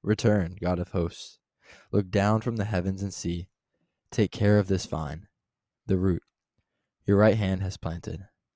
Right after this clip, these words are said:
the shoot that you made strong for yourself. It was cut down and burned up. They perish at the rebuke of your countenance. Let your right hand be with the man, and your right hand with the,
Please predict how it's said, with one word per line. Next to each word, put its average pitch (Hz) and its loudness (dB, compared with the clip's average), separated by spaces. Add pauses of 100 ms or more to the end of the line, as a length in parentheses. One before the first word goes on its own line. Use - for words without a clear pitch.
(520)
the 98 4
shoot 113 4
that 95 2
you 101 4
made 92 -2
strong 90 -4
for - -6
yourself. 90 -6 (580)
It - -2
was 101 4
cut 110 0
down 92 0
and 87 -8
burned 87 0
up. 78 -8 (580)
They 98 2
perish 98 2
at 90 -4
the 95 2
rebuke 87 -2
of 87 -8
your 85 -4
countenance. - -12 (580)
Let 101 2
your 104 6
right 104 2
hand 95 -2
be 92 0
with 95 -2
the 92 -2
man, 87 -4 (640)
and 98 -4
your 92 2
right 98 4
hand 92 -2
with 87 -4
the, 92 -6